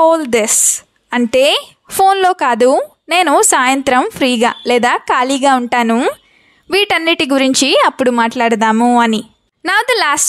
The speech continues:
sentence is, ఫోన్ చేశాను కానీ మళ్ళీ చేయలేదు. లేదా, నేను అతనికి ఫోన్ చేశాను కానీ అతను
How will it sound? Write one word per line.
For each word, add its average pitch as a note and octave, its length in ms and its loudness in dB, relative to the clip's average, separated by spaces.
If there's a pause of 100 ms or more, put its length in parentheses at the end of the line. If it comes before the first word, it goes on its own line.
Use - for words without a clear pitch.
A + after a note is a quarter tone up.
(160)
sentence C4+ 400 0 (160)
is, B3+ 300 2 (640)
ఫోన్ A4 200 2 (100)
చేశాను D#4+ 380 0
కానీ C4 340 -2 (140)
మళ్ళీ C4 240 0 (120)
చేయలేదు. A#3+ 480 0 (340)
లేదా, B3 300 0 (440)
నేను D#4+ 300 0
అతనికి D4 400 -4
ఫోన్ D4 280 2
చేశాను D4 440 2
కానీ C4 280 0 (140)
అతను B3+ 280 0